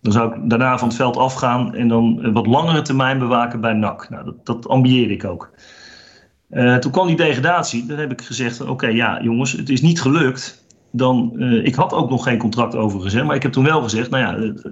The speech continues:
missie mislukt, dus dan moet ik ook mijn verantwoordelijkheid nemen en weggaan." Nou, dat, daar vond ook iedereen wat van, hè, maar dat, dat was wel de afspraak. En, eh, de, de eerlijkheid gebied te zeggen dat, dat, eh, het bestuur zaad-,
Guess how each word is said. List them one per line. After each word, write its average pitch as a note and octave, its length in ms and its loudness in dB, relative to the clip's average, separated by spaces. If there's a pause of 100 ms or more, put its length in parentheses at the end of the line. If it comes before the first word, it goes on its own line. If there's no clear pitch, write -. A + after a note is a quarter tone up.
(120)
missie D3+ 440 2
mislukt, B2+ 640 0
dus D3 360 2
dan B2+ 160 0
moet C3 180 4
ik A#2+ 120 2
ook A#2+ 100 2
mijn A2+ 120 0
verantwoordelijkheid A2 600 2
nemen G2+ 340 2 (720)
en A#2+ 180 2
weggaan." A2+ 500 0
Nou, - 120 -10
dat, E2+ 140 -10
daar A2 200 -2 (180)
vond B2 220 0
ook D3+ 160 0
iedereen E3 360 0
wat D3 180 -2
van, D3+ 200 0
hè, D#3+ 80 0
maar D3+ 220 -2
dat, B2+ 180 -6
dat A#2 140 -2
was A#2 120 -2
wel C3 160 2
de G#2 80 2
afspraak. A2 520 -2 (580)
En, A#2+ 500 2
eh, A2+ 800 2 (400)
de, - 180 -6
de B2 100 4
eerlijkheid E3+ 460 2
gebied C3+ 240 -4
te B2 80 -4
zeggen A#2+ 340 0
dat, A#2 320 -6
dat, - 560 -10
eh, A2 840 0
het A#2 120 2
bestuur D3+ 680 2 (220)
zaad-, D3 480 0